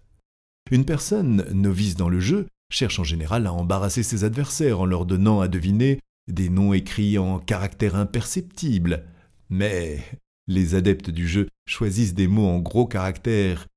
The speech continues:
qui s'étendent d'un bout de la carte à l'autre. Ces mots-là, comme les enseignes et les affiches à lettres énormes,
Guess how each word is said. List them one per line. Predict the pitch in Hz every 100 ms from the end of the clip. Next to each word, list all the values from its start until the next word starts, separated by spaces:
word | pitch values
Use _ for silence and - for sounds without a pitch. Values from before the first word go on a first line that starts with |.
| _
qui | - 123
s'étendent | 131 - 165 120
d'un | 98 110
bout | 131
de | 120
la | 107
carte | 95 135 -
à |
l'autre. | 104 135 123 101 - 90 - - _ _ _ _ _ _
Ces | - - 80
mots-là, | 82 82 92 78 - _ _
comme | 98
les | 92 90
enseignes | 95 - 117 92
et |
les | 87 87
affiches | 92 110 -
à |
lettres | 85 85 - 82
énormes, | 90 92 107 135 95 87